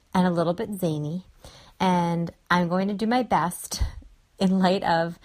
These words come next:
our little snafu that we had with podcast number three, where I had to record it twice after losing the first go-around. Um, I'm going to try to keep this brief,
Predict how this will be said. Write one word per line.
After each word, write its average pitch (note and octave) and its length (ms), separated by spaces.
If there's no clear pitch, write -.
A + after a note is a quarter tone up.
our E3+ 480
little G3 240
snafu F#3+ 540
that F#3 120
we G3 100
had F3+ 320
with F3 220
podcast F3 460
number F3 220
three, F3 360
where F#3 200
I E3+ 60
had F3 240
to E3 360
record F3+ 400
it - 140
twice - 400
after E3+ 340
losing F3 520
the F#3+ 80
first F#3+ 500
go-around. G#3+ 640
Um, E3+ 540
I'm F#3 280
going F#3 260
to F#3 80
try G3 220
to F#3+ 60
keep - 340
this A#3+ 180
brief, - 540